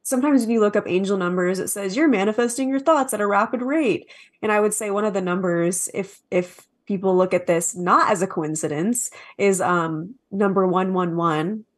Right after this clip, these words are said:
not eleven eleven, but one one one. That's typically like, "Hey, dude, like, you are, like, pay attention to your thoughts.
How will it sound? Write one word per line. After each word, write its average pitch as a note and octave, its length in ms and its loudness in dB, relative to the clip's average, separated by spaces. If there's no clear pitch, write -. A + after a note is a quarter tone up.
not E3+ 180 2
eleven A#3+ 260 2
eleven, A3 400 0
but F3 160 -2
one F3 200 0
one F3 180 0
one. E3+ 280 0
That's D#3+ 200 -4
typically F3+ 380 -2
like, D#3+ 180 -2
"Hey, C4 480 4
dude, A#3+ 280 -2
like, F3+ 260 2
you G3+ 300 -2
are, A3+ 360 4
like, F#3+ 320 -4
pay G3 160 -4
attention G3 240 -4
to G3+ 40 -8
your G3+ 100 -2
thoughts. - 540 0